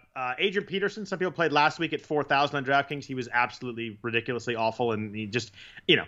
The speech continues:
A P is an all-timer, and I like calling him A P, not A D. I do that on purpose. Um, he's an all-timer. It's just not there anymore. Kerryon Johnson's bad. Like, it just,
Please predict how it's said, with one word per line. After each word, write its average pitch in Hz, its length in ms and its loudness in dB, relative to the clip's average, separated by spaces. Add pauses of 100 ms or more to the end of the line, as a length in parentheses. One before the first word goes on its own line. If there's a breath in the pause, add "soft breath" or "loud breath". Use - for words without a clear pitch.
(220)
A 151 140 8
P 160 160 2
is 135 80 2
an 147 80 -2
all-timer, 139 640 2
and 127 100 -8
I 120 60 -4
like 117 140 -6
calling 120 180 -8
him 113 80 -8
A 110 100 -4
P, 120 160 -6
not 110 140 -4
A 107 120 -4
D. 104 160 -6
I 104 60 -4
do 107 120 -2
that 104 100 -2
on 98 80 -4
purpose. 131 340 4 (320 loud breath)
Um, 147 480 8 (140)
he's 208 180 -2
an 220 60 2
all-timer. 202 540 4
It's 170 180 -4
just 151 180 -6
not 110 160 -6
there 117 180 0
anymore. 127 580 0 (280 loud breath)
Kerryon 180 300 4
Johnson's 120 500 -2
bad. 127 480 6
Like, 123 180 -6
it 151 60 0
just, 160 260 -6